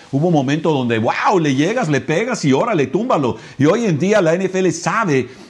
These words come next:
que la ofensiva es importante, los mariscales de campo hay que cui-, los mariscales de campo hay que cuidarlos, y bueno, el equipo de los Vaqueros con este jugador, eh,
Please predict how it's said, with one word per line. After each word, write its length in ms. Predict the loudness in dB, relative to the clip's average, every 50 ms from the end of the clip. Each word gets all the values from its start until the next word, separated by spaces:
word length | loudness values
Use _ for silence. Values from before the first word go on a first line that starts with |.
| -8 _
que 440 | 0 2 4 4 4 2 2 0 -2 0
la 140 | 0 2 2
ofensiva 560 | 2 0 -2 -4 -4 -2 -2 0 0 0 0
es 100 | 0 -2
importante, 600 | -4 -2 -2 -4 -2 -2 -2 -2 -2 0 0 0
los 160 | 0 0 0
mariscales 460 | 0 -2 -2 -2 -2 -2 -2 -2 -2
de 60 | -4 -6
campo 200 | -6 -6 -6 -6 -6
hay 140 | -4 -4 -4
que 140 | -4 -4 -4
cui-, 160 | -2 -4 -2
los 320 | 0 -2 -2 -2 -2 -4 -4
mariscales 480 | -2 0 0 0 0 0 0 0 0
de 80 | -2 -2
campo 260 | -2 -2 -2 -2 -2 -2
hay 100 | -2 -2
que 140 | -2 -2 -2
cuidarlos, 480 | 0 0 2 2 2 0 -2 -4 -4 -6 -12 -20 -20 -20 -4 0
y 160 | 0 2 2
bueno, 300 | 2 2 0 0 0 -2 0
el 140 | 0 0 0
equipo 440 | -2 -4 -2 0 0 0 0 -2 -4 -10 -20 -10 -4
de 180 | 0 0 0
los 140 | 0 0 -2
Vaqueros 480 | -2 -4 -2 0 0 0 0 0 -2 -4
con 260 | -2 -2 -2 -2 -2 -2
este 260 | -2 -2 -2 -2 -4
jugador, 480 | -4 0 0 0 2 2 0 0 -2 -4 -8 -16 -16 -6
eh, 400 | -2 0 0 2 0 0 -2 -4